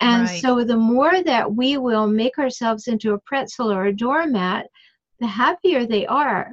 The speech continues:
Speaker 1: because they're keeping us in uncertainty and chaos. And those are two of the hallmarks of hijackals. You know, you say to a,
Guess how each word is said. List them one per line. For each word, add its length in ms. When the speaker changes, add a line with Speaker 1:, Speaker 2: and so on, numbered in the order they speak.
Speaker 1:
because 380
they're 140
keeping 400
us 200
in 120
uncertainty 720
and 160
chaos. 600
And 220
those 240
are 100
two 200
of 100
the 80
hallmarks 580
of 60
hijackals. 720
You 80
know, 280
you 160
say 280
to 220
a, 260